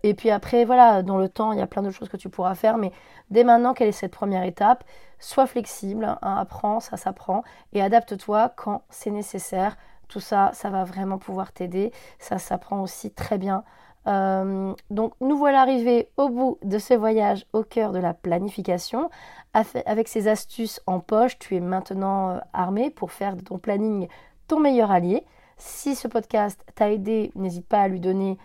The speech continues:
cinq étoiles. Ça prend une minute, mais ça fait une énorme différence pour nous aider à toucher plus de monde.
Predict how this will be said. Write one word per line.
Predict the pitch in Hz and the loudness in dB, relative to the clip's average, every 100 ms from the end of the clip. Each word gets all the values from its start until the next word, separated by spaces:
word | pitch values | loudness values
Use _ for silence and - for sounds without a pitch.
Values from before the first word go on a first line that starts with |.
| - | -18
cinq | - 180 175 | -6 -6 -4
étoiles. | 170 196 202 277 - - | -8 -2 0 0 -2 -4
Ça | - | -2
prend | - 202 - | 0 -2 -2
une | 269 269 | -2 0
minute, | 220 220 294 | -2 -2 -4
mais | 214 208 - | -2 -2 -2
ça | - - | -4 -4
fait | 240 | -2
une | 196 | -2
énorme | 220 262 247 | 0 2 2
différence | 240 - 240 240 233 | 0 2 4 4 2
pour | - 226 | 0 -4
nous | 208 196 | -2 -2
aider | 208 208 233 - - - | -2 -2 -4 -8 -8 -4
à | |
toucher | 202 196 - 180 | -4 -6 -10 -12
plus | - 285 | -6 -4
de | 196 | -2
monde. | 170 170 208 | -4 -4 -8